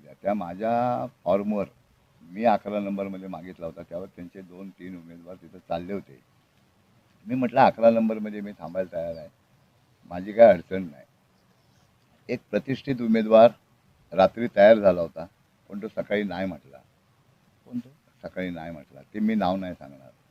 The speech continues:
Speaker 1: पण, अं, तुमच्या सगळ्यांच्या प्रख्यात आहे. आणि तो उमेदवार म्हटला की, "आमच्या भावकीची मीटिंग झाली आणि मी काय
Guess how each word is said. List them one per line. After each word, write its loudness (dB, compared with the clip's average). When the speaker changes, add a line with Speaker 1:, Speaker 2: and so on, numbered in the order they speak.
Speaker 1:
पण, -2
अं, 0
तुमच्या -14
सगळ्यांच्या -2
प्रख्यात -4
आहे. -8
आणि -10
तो -8
उमेदवार -2
म्हटला -6
की, -12
"आमच्या -6
भावकीची -6
मीटिंग -10
झाली -8
आणि -6
मी -16
काय -12